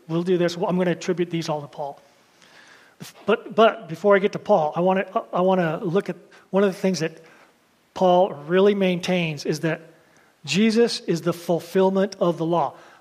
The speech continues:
When I was in worship, I started looking at the, the words of the music, and I'm like, "Oh my goodness."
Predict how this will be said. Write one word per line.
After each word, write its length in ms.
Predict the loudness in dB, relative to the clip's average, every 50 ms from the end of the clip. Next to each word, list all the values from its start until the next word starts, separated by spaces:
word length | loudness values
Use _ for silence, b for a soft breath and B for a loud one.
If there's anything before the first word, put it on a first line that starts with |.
| B
When 140 | -2 -2 0
I 60 | 2
was 200 | 2 2 2 2
in 140 | -2 -2 0
worship, 380 | 0 0 -2 -2 -4 -8 -10 -10 -8
I 60 | -8 -8
started 280 | -4 -2 -2 0 0
looking 220 | 0 0 -2 -2 -4
at 160 | -6 -6 -8 -20 _ _ _ _ _ _ _
the, 340 | -6 -4 -4 -4 -4 -8 -12 -14 -16 _ _
the 80 | -14 -6
words 260 | -2 -2 -2 -2 -2
of 60 | -6
the 60 | -8
music, 440 | -8 -6 -6 -6 -6 -8 -12 -14 -20 B B B B B B B B B B B
and 100 | 0 2
I'm 120 | 2 4 2
like, 160 | 0 0 -4
"Oh 80 | -8
my 120 | -8 -8 -8
goodness." 440 | -6 -6 -6 -6 -8 -12 -16 -20